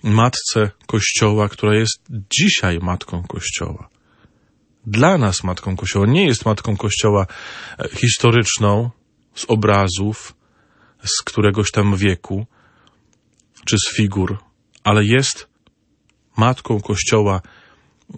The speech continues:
dzisiaj i tak ją postrzegajmy, tak ją traktujmy. Maryję, która matkuje Kościołowi, mówiąc tak, tak kolokwialnie, ale też myślę, że, że z-, zrozumiale i prosto,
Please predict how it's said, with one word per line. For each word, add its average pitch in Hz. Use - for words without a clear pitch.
dzisiaj 92
i 101
tak 139
ją 127
postrzegajmy, 113
tak 107
ją 110
traktujmy. 95
Maryję, 110
która 101
matkuje 123
Kościołowi, 95
mówiąc 92
tak, -
tak -
kolokwialnie, 104
ale 95
też 98
myślę, 98
że, 95
że 98
z-, 101
zrozumiale 113
i 101
prosto, -